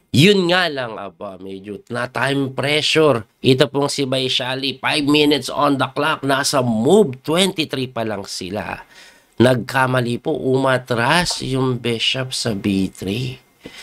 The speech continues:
Eh, bago ko po ituloy, pakita ko lang kung ano yung best move. Ang best move daw, rook E one immediately. Na parang maaalangan ka kasi parang meron may takes, takes, tapos may ganito eh. Pero alam nyo ba ang gagawin? Rook F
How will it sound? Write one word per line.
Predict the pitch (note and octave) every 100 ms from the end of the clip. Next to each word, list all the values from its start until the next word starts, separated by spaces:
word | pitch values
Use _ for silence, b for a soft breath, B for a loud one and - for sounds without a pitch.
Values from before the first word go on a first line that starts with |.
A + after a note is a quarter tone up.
| B -
Eh, | F#2+ G2+ G#2+ G#2+ G2+
bago | A2+ A#2+ A#2+
ko | B2
po | B2 B2
ituloy, | B2 C3+ D#3+ F3+ E3+ D#3 _ B B B
pakita | - - A2+ B2+
ko | A#2+
lang | D3 C#3
kung | A#2
ano | A#2 A#2
yung | A2
best | A#2 -
move. | B2 A#2+
Ang | C#3+ C#3 C3
best | C3+ -
move | C3+ A#2+
daw, | B2
rook | A#2 G2+ G2+ B2 C3 C3+ B2+ -
E | A2+ G#2+
one | G2+ A2 G#2 -
immediately. | G2+ F#2+ F2+ F2+ E2+ F2 F2+ E2 _ B B B B A#2+
Na | A#2+
parang | C#3 C#3 C#3
maaalangan | A2 B2 C3 B2+ C3 C3
ka | B2+ A2
kasi | B2 - A2+
parang | G#2+ A#2+
meron | A#2+ A#2+ B2
may | G#2+
takes, | - B2+ - -
takes, | A#2+ A2+ -
tapos | G#2 G2+ A2 G#2+
may | F#2+
ganito | F#2+ F#2 - G#2+
eh. | - - B B _
Pero | A#2+ B2 B2
alam | B2 B2
nyo | B2
ba | C3
ang | B2
gagawin? | A2 G#2 G#2 A2 G#2+ G2
Rook | G#2 B2 D3+ F#3+ F#3+ F#3+ _
F | C3+ B2+